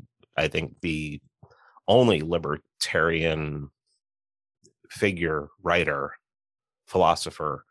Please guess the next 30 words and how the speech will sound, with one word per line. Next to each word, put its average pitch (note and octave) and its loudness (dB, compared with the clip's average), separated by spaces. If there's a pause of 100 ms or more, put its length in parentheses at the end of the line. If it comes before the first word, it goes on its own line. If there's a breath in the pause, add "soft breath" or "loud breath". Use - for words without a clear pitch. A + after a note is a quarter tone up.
(840)
right F2+ 0
now E2 0 (280)
that E2+ 0 (800)
makes A2+ 0
sense - 2
to - -4
me B1+ -12
as F#2+ 0
far G#2 6
as, F2+ 2
like, F#2 -2
having G2+ -2
a, E2+ -2 (420)
a G2 0
grand G2+ 0
strategy, E2 -2
being A2 0
able A2+ 4
to - -2
look G2+ -2
at - -4
the D#2 -12
chessboard - -4 (460 loud breath)
and F2 -2
see A2 2
exactly F2 -2
what's D#2 -4
going D#2+ -4
on, D2 -4
be, - -10